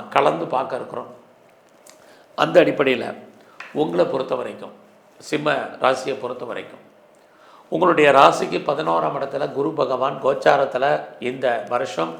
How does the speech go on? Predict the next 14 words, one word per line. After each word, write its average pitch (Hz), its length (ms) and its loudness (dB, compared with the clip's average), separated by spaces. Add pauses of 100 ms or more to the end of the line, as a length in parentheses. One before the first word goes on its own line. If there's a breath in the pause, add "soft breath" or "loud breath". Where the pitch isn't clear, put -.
(220)
மே 123 100 -8 (100)
தேர்ட்டி 131 280 -6
ஃபஸ்ட்டு 113 280 -8
வரைக்கும் 107 280 -10
இருக்கார். - 260 -20 (720 loud breath)
இதுவே 165 240 4 (100)
உங்க 175 220 0
வாழ்க்கையில 165 420 2
பதினோராம் 165 540 0
இடம் 160 240 0
அப்படின்னாலே 151 520 -4
லைஃப்ல 156 320 -2 (100)
தெரிஞ்சுங்க, 135 420 -8 (840 loud breath)
நம்முடைய 135 320 0